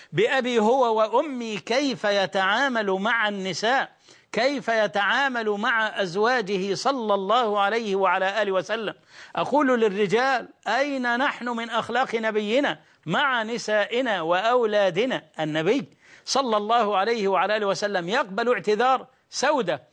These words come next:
ويقول لها بأدب: "أعلى الله، أعلى ربك وعلى رسولك تحرضين يا سودة؟" وذكر ذلك ابن سعد في الطبقات،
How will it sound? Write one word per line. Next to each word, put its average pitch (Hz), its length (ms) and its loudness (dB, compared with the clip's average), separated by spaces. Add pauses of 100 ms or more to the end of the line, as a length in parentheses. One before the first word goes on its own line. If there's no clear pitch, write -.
(200)
ويقول 226 580 2
لها 269 220 2
بأدب: 226 480 -2 (580)
"أعلى 240 360 2
الله، 226 560 2
أعلى 208 380 4
ربك 214 420 -2 (120)
وعلى 185 380 4
رسولك 240 500 0
تحرضين 214 680 0
يا 220 160 2
سودة؟" 208 460 0 (840)
وذكر 165 400 0
ذلك 170 500 -2 (420)
ابن 196 240 -2
سعد 196 340 -2
في 156 80 -6
الطبقات، 175 580 0